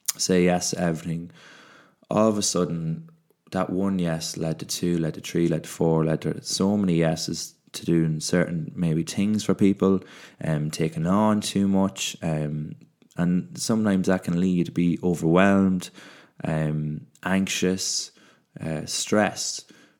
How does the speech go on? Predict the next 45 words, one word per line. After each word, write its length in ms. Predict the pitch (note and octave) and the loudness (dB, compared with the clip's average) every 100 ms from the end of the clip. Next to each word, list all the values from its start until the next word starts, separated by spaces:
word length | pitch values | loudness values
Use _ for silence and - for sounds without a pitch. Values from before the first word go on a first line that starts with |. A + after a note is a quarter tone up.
| - | -14
because 500 | B2+ A2+ G2 E2+ - _ - | -8 -2 0 -2 -10 _ -6
you're 180 | G#2 | -2
looking 280 | G2+ G#2+ G#2 | 0 0 0
at 80 | F#2 | 0
all 160 | F2+ F2+ | 0 0
these 200 | E2+ F2+ | -2 -4
things 220 | F2 D#2+ | -6 -4
you 80 | E2 | -6
have 320 | F2+ F2 - | -8 -10 -8
to 120 | - | -8
do, 320 | - E2 E2 | -2 0 0
or 220 | D#2+ E2 | -2 -6
places 540 | - - F#2+ F#2 F2+ F2 | -10 -4 -2 -2 -4 -6
you 60 | |
have 220 | D#2+ E2+ - | -6 -8 -8
to 100 | E2+ | -6
go, 140 | D#2+ | -4
or 140 | D#2+ D#2+ | -2 -6
thing, 460 | - F2+ F2+ E2+ - - - - - _ - | -8 -8 -8 -10 -16 -20 -20 -20 -20 _ -20
or 60 | |
people 320 | - G#2+ G#2+ F#2+ | -2 0 4 4
you 80 | |
have 240 | F2 E2+ - | 4 0 -2
to 140 | - | 0
meet, 420 | E2+ E2 D#2+ - - | 2 4 0 -2 -6
and 540 | F2 E2+ D#2+ D#2+ - - _ _ _ _ - | 0 0 2 -2 -4 -14 _ _ _ _ -10
you 80 | |
become 300 | G2 G2 A2 | -4 -2 2
a 20 | A2 | 4
little 180 | A#2 | 4
bit 140 | G#2 F#2+ | 4 0
stressed, 340 | - E2+ - | 0 0 0
a 40 | E2 | -2
little 140 | E2 | 0
bit 80 | E2 | 0
worried, 200 | E2 D2+ | 0 0
like, 180 | D#2 - - _ _ _ _ - | -4 -10 -20 _ _ _ _ -16
"How 220 | - F2 | -8 -2
am 180 | F2+ E2+ | 0 0
I 60 | |
gonna 180 | D#2+ D#2+ | -2 -4
fit 220 | - D#2+ | -6 -6
this 200 | D#2+ - | -6 -2
all 220 | D#2+ D#2 | 0 0
in?" 240 | D#2 D2+ | 0 -4